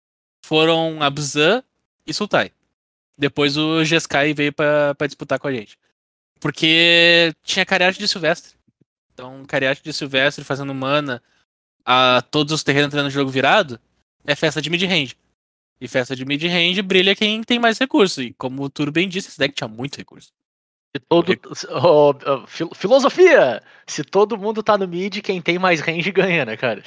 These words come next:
Speaker 1: <laughs> Isso aí. E, o... e esse deck aí, cara, ele tinha, como o Turo falou, uma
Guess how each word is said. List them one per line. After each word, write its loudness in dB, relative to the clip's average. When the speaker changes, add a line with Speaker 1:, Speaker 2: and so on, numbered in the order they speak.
Speaker 1:
<laughs> -18
Isso -4
aí. 2
E, 2
o... 4
e -2
esse -2
deck -2
aí, -4
cara, 0
ele -4
tinha, -2
como -6
o -8
Turo -6
falou, -2
uma -2